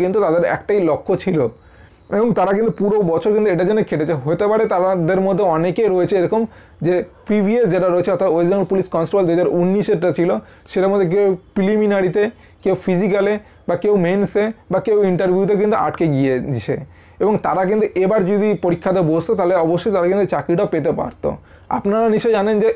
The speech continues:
West Bengal Police Constable দু হাজার উনিশে interview result পাবলিশ হওয়ার পরে কিন্তু একজন জলপাইগুড়ি প্রার্থী কিন্তু সে রেজাল্টে fail করার ফলে কিন্তু সে একটা মর্মান্তিক দুর্ঘটনা ঘটিয়ে ফেলেছিল। আর এর থেকে বোঝা যায় West Bengal Police Constable এবং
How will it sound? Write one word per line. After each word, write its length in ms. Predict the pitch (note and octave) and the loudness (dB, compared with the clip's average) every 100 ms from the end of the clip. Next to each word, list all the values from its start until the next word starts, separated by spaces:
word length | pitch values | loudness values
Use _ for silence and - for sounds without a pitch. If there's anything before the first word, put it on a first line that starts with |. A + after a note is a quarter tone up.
| F3 | 0
West 180 | F#3 G3+ | 2 2
Bengal 160 | A3 F#3 | 0 0
Police 160 | G#3 - | -2 0
Constable 280 | F3 F3 G#3 | -2 0 2
দু 60 | F3 | 2
হাজার 140 | F#3+ F3+ | 2 2
উনিশে 280 | F3 F#3 - - G3 | 2 0 -2 -2 -2
interview 300 | G3 D#3 D#3 F3+ | 0 2 2 2
result 220 | F#3+ F#3+ - - | 2 -2 -4 -2
পাবলিশ 320 | E3+ F3 E3+ - | 0 0 -2 -2
হওয়ার 180 | E3+ F3 | 0 0
পরে 120 | E3+ F3 | 0 0
কিন্তু 140 | F#3+ F#3 E3 | 0 0 0
একজন 160 | F3 C#3+ | 0 0
জলপাইগুড়ি 420 | C#3+ C#3+ E3+ F3 F3 | 0 0 0 0 0
প্রার্থী 300 | E3+ D3 D3 F3 | -2 -4 -2 0
কিন্তু 240 | F3 E3+ A3+ A3+ - - - - - - - | 0 0 0 -2 -8 -20 -20 -20 -20 -20 -4
সে 100 | G#3 G3+ E3+ | 0 2 2
রেজাল্টে 380 | E3+ F#3 F3 G3+ F3+ - - - | 2 2 2 2 0 -4 -20 -10
fail 160 | G3 A3 A3 | -2 0 2
করার 200 | G3 F3+ E3+ | 0 0 0
ফলে 140 | E3 D#3+ | 0 0
কিন্তু 160 | F#3 A3+ - | 0 0 0
সে 100 | G3+ G3 - | 0 0 -4
একটা 140 | - F3+ | -2 -2
মর্মান্তিক 400 | D#3+ F3 F#3 F#3+ D3+ | 0 0 0 0 0
দুর্ঘটনা 360 | D3+ E3 F3+ G3 | 0 0 0 0
ঘটিয়ে 220 | D3+ C#3 C#3+ | 0 0 0
ফেলেছিল। 320 | C3+ B2+ C#3+ - - - - E3+ | 0 -2 -4 -8 -10 -20 -10 -4
আর 60 | E3 D#3 | 0 -2
এর 80 | D3+ | -2
থেকে 160 | A3 G#3+ E3+ | -2 0 2
বোঝা 180 | D#3+ C3 | 2 0
যায় 120 | D#3 - | 0 -2
West 220 | F#3 F3+ E3+ | 0 2 2
Bengal 200 | G#3 G#3 | 0 0
Police 180 | G3 G3 - | 0 -2 -2
Constable 440 | C#3 B2+ - C#3+ G#3+ F4+ | -4 -4 -2 -2 -2 -2
এবং 100 | G#3 | -2